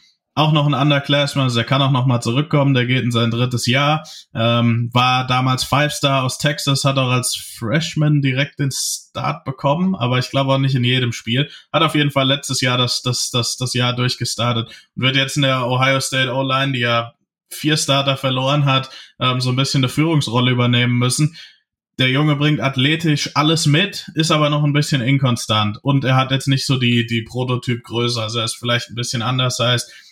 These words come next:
Ich glaub trotzdem, dass wenn Donovan Jackson alles zusammenpackt und sich dann auch dafür entscheidet,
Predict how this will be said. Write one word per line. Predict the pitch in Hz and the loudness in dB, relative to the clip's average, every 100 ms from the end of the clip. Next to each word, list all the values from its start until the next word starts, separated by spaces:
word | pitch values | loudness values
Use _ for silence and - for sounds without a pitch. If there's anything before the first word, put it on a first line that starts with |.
| _ | _
Ich | - | -2
glaub | 135 | -2
trotzdem, | 135 139 139 135 | 0 -2 0 0
dass | 131 127 | 0 0
wenn | 131 131 127 120 | 0 2 2 2
Donovan | 135 131 127 | 0 0 0
Jackson | 127 131 - 113 | 0 -2 -2 -2
alles | 131 123 | 0 0
zusammenpackt | 127 123 131 127 127 123 - | -2 0 0 0 -2 -4 -4
und | 113 | -4
sich | 117 | -2
dann | 123 | 0
auch | 120 | 0
dafür | 117 113 - 123 | 0 -2 0 2
entscheidet, | 117 120 120 120 113 | 2 0 0 2 -2